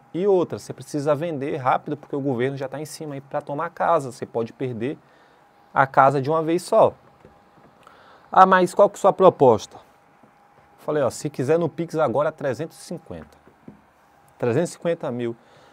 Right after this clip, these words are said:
"Não, que não sei o quê." Eu falei, "Ó." Aí ela falou, "Não, porque eu, só os lotes é quinhentos." Eu falei, "Então, mas os lotes tá regularizado, os lotes tá com documento, sua casa tá sem documento, tem uma construção muito antiga.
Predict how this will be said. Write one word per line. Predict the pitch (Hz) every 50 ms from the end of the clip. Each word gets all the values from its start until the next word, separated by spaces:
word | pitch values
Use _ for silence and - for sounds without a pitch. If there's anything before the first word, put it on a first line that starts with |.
| _ _ _ _ -
"Não, | 208 220 226 240 247 233
que | - 220
não | 202 208 190
sei | - - 202
o | 196 185
quê." | 190 - 196
Eu | 202
falei, | 190 - 185 165
"Ó." | 135 98 85 85 - _ _ _ _ _ _ _ _ _ _ -
Aí | 104
ela | 101 107
falou, | - - 151 175
"Não, | 202 208 185
porque | - - -
eu, | 180 175 175 - -
só | - - - 190 180 185
os | 175 139 143
lotes | 147 156 175 185 180 - 175
é | 156
quinhentos." | - - - 151 143 160 175 170 - -
Eu | 131
falei, | 123 - 143 131 135 139
"Então, | 170 160 - - 139 131 123 113
mas | 120 120 123 120
os | 123 113
lotes | 117 110 123 143 139 -
tá | - 135 131
regularizado, | 127 131 123 120 127 123 123 120 120 107 92 90 110 110 117 113 113 104 104 104 - _ _ _ _ _ - - - - - _ _ -
os | 101 95
lotes | 101 110 107 107 -
tá | - 110 95
com | - 117 104
documento, | 104 101 - - 101 101 110 117 -
sua | - 135 123
casa | - 131 123 117 113
tá | - 127
sem | - - 120 107
documento, | 110 113 - - 104 104 110 104 95 - - - - _ _ _ _
tem | - 135
uma | 135 127
construção | 131 143 135 - - - 123 120 - - 123 120
muito | 127 143 151 147 - 135
antiga. | 117 104 - - - - 131 139 156 156 147 160 160 156